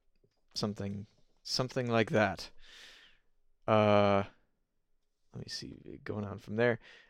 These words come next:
Um, I think, whew, this is, this is my, my Kyle Schwarber swing here. Um, <laughs> I think that, uh,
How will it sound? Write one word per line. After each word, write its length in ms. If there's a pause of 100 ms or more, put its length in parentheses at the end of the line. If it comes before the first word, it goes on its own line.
Um, 400 (220)
I 100
think, 640 (220)
whew, 220 (500)
this 180
is, 300
this 240
is 120
my, 460
my 160
Kyle 360
Schwarber 520
swing 340
here. 400 (540)
Um, 500 (320)
<laughs> 320
I 60
think 400
that, 220 (540)
uh, 420